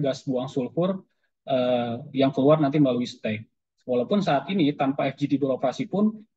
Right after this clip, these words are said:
kita masih comply terhadap aturan lingkungan itu, masih di bawah, eh, lima ratus lima puluh nilai ambang batasnya. Baik, untuk turbin, kita modelnya adalah N satu dua lima, eh, garis miring tiga belas.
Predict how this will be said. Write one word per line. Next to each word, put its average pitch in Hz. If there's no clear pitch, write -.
kita 190
masih 143
comply 160
terhadap 139
aturan 131
lingkungan 127
itu, 131
masih 120
di 117
bawah, 120
eh, 120
lima 120
ratus -
lima 127
puluh 151
nilai 123
ambang 117
batasnya. 113
Baik, 165
untuk 160
turbin, 151
kita 156
modelnya 151
adalah 147
N 143
satu 143
dua 139
lima, 135
eh, 123
garis 139
miring 131
tiga 131
belas. 123